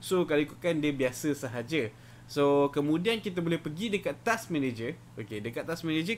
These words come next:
korang boleh right click pada taskbar korang dan pergi ke start task manager. Okey,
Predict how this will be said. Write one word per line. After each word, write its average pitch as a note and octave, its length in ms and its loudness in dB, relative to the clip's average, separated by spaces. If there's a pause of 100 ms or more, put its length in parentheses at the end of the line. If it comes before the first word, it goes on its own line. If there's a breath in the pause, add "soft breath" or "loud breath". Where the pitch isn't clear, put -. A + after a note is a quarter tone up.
korang C#3+ 240 4
boleh C3 240 0
right B2+ 240 0
click F3+ 240 2 (400 loud breath)
pada C3 240 6
taskbar D3 460 0
korang D3 260 0
dan C#3 240 0 (160)
pergi C3+ 320 -6
ke C3 160 -4
start - 400 -6
task A#2+ 240 -6
manager. B2 480 -4 (400 loud breath)
Okey, A#2+ 320 -6